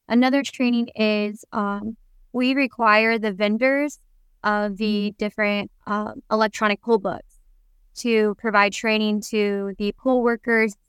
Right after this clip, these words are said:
and election administrators on how to use the electronic poll books. We call them E P Bs. Um, so that's another training. And then our last one is a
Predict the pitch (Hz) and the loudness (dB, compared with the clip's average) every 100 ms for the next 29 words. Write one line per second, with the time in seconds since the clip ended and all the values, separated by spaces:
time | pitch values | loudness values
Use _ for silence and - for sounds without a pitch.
0 | - 220 208 208 202 - _ _ _ 220 | -2 0 2 0 -2 -8 _ _ _ 0
1 | 220 208 - 208 202 202 - 202 196 202 | 2 2 0 -2 -2 -4 -4 -2 -2 -2
2 | - 208 196 196 196 - 208 196 190 202 | -4 -4 -2 -2 -4 -4 -2 -2 0 -2
3 | 196 196 - 202 196 196 190 202 196 - | -2 -6 -8 -2 0 0 0 -2 -2 -4
4 | 196 190 - 208 208 196 - 202 196 208 | -6 -4 -4 0 0 0 -6 -4 -2 -2
5 | 214 214 220 208 196 214 - _ _ _ | -4 -4 -4 -2 0 -2 -4 _ _ _
6 | _ 208 196 180 202 - _ _ _ _ | _ 0 0 0 -6 -12 _ _ _ _
7 | _ _ _ 247 233 208 233 262 277 - | _ _ _ 2 2 2 2 4 2 2
8 | 262 262 262 269 220 214 208 208 226 226 | 0 0 0 -2 -2 0 0 2 0 -2
9 | - 208 202 208 208 | -6 -8 -6 -4 -4